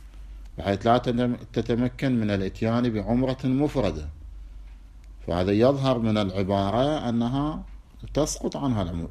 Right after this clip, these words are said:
العم-، العمرة المفردة، حيث قيد وجوب العمرة المفردة بما إذا تمكنت من الإتيان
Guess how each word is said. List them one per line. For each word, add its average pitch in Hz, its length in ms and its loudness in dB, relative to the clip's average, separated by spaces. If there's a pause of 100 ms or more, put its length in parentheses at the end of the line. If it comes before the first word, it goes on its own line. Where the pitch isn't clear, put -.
العم-، 90 320 -4
العمرة 85 400 -2
المفردة، 80 480 -6
حيث 90 240 -6
قيد 110 500 4
وجوب 87 580 0
العمرة 90 360 0
المفردة 120 500 0
بما 107 360 0
إذا 135 320 2 (880)
تمكنت 147 760 2
من 104 140 2
الإتيان 107 840 0